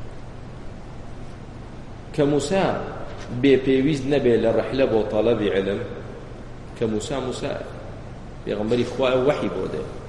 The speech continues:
چێ لە ئێمە بێ پێویست دەبێ لە ڕەحلە بۆ تەڵەبی علم، براکەم؟ هیچ کەسێک بێ پێویست نابێ، بەڕاستی. هەموو کەسێک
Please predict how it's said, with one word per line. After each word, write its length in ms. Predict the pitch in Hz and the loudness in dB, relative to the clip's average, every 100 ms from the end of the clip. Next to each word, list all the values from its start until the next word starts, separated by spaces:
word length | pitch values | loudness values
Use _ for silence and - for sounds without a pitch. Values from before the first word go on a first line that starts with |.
| - - - - - | -12 -12 -12 -12 -4
چێ 140 | - 160 | 4 6
لە 60 | 131 | 6
ئێمە 220 | 117 113 104 | 4 4 4
بێ 80 | 101 - | 2 2
پێویست 240 | 113 117 117 | 0 0 0
دەبێ 160 | 107 104 | 2 2
لە 60 | 98 | 2
ڕەحلە 240 | - 110 110 | -2 -2 -2
بۆ 80 | 98 101 | -2 -2
تەڵەبی 280 | 98 92 - | 0 0 -2
علم، 140 | - 92 | -2 -4
براکەم؟ 320 | - - - - | -4 -6 -8 -10
هیچ 100 | 127 - | -8 -8
کەسێک 220 | 104 101 98 | -6 -4 -4
بێ 80 | - | -4
پێویست 240 | - 113 135 | -4 -4 -6
نابێ، 200 | 135 - - | -8 -8 -6
بەڕاستی. 420 | - - - - - - - - - - - - - - - | -6 -6 -6 -6 -6 -8 -8 -8 -8 -8 -10 -10 -10 -8 -6
هەموو 180 | - 123 123 | -4 -4 -4
کەسێک 260 | 107 107 | 0 0